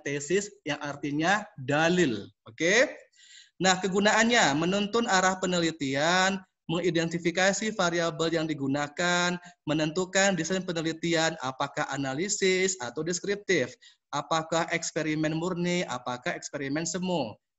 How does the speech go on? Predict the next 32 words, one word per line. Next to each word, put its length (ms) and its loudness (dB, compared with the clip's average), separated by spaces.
Jelas 240 0
di 80 0
sini 320 2
ya, 160 4
jangan 220 0
sampai 420 0
asal-asalan. 760 -2
Desainnya 480 2
entah 320 -2
apa, 480 2
isi 240 -2
entah 320 -2
apa. 240 -2
Jadi 80 -4
harus 320 -4
sesuai 400 0
ya, 80 0
harus 320 -4
relevan. 480 -4
Kemudian 560 2
petunjuk 480 0
jenis 400 -2
analisis 720 0
statistik 400 -6
yang 80 -6
digunakan. 560 -2
Apakah 400 -4
menggunakan 800 -2
U 80 -4
J 240 -2
T 160 2
misalnya, 640 2